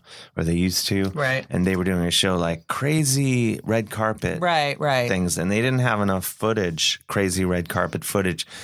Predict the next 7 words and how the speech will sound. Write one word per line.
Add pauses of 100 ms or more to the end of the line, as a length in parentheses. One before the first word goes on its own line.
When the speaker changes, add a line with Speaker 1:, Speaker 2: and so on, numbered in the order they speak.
(300)
Speaker 1:
So
they
sent
me (100)
to
the (160)
upfronts